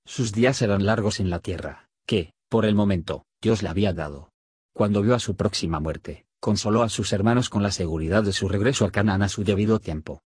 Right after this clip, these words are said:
Debemos consolar a otros con las mismas comodidades con las que hemos sido consolados de Dios,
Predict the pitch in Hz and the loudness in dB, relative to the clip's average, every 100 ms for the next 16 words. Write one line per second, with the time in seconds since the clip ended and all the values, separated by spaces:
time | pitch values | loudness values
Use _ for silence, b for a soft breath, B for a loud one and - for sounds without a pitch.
0 | _ _ _ - 98 107 123 160 139 101 | _ _ _ -8 -2 2 4 4 2 -2
1 | 95 90 92 90 92 117 113 - 92 90 | -2 -2 0 0 0 0 0 0 0 0
2 | 101 95 95 95 87 87 85 98 107 - | 0 0 0 0 0 0 0 0 0 0
3 | 92 92 - 90 101 - 110 101 98 92 | 0 -2 -2 0 0 0 0 0 0 -4
4 | 92 95 90 85 90 82 82 - - | -2 0 0 0 -2 0 -2 -4 -10